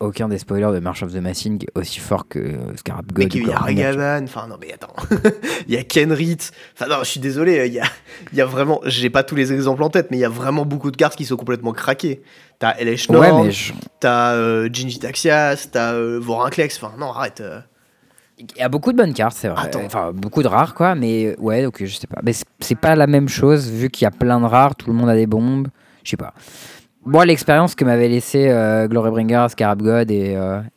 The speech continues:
Speaker 1: même Tedzimok ou des machins comme ça, c'était vraiment infâme.
Speaker 2: Ouais, mais c'est parce que t'as perdu de contre et tu dis ça parce que t'es en colère. Mais, <laughs> mais en vrai.
Speaker 1: Non, je sais pas, j'ai joué avec aussi, hein. Tedzimok, j'ai joué avec, c'était vraiment complètement fumé, hein.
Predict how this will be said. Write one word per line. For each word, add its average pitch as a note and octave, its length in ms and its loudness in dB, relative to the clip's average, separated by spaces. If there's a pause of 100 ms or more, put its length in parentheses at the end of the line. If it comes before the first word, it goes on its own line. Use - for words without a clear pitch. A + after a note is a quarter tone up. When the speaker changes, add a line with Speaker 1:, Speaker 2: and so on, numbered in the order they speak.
(100)
Speaker 1:
même A#2+ 320 0
Tedzimok B2+ 800 2
ou - 20 -6
des G#2 100 0
machins A2 260 0
comme A2 140 -2
ça, B2+ 140 -4
c'était - 220 -10
vraiment A2+ 260 0
infâme. A#2+ 400 -2
Speaker 2:
Ouais, A2+ 60 -6
mais A#2 100 -6
c'est C3 140 -8
parce B2+ 160 -6
que C3+ 80 -4
t'as B2+ 160 -2
perdu C3+ 300 -2
de C3+ 60 -20
contre F3 320 -6
et G#2+ 80 -6
tu G#2+ 140 -16
dis A2 100 -16
ça C3 160 -4
parce A#2 160 -8
que A2 80 -10
t'es - 100 -8
en A2+ 100 -4
colère. C3+ 420 -10 (260)
Mais, A2 80 -14 (800)
<laughs> - 720 -2
mais B2 80 -6
en B2 100 2
vrai. B2+ 220 2
Speaker 1:
Non, C3 80 6
je - 60 -4
sais A2+ 80 0
pas, A#2 100 2
j'ai G#2 140 -4
joué F#2+ 160 0
avec B2 260 4
aussi, G#2+ 240 -2
hein. G#2+ 160 -4 (340)
Tedzimok, D#3+ 440 4
j'ai E3 100 6
joué C3+ 200 6
avec, D#3+ 220 6
c'était B2 180 0
vraiment C3+ 200 4
complètement B2+ 380 0
fumé, F2+ 280 -4
hein. G2+ 240 -6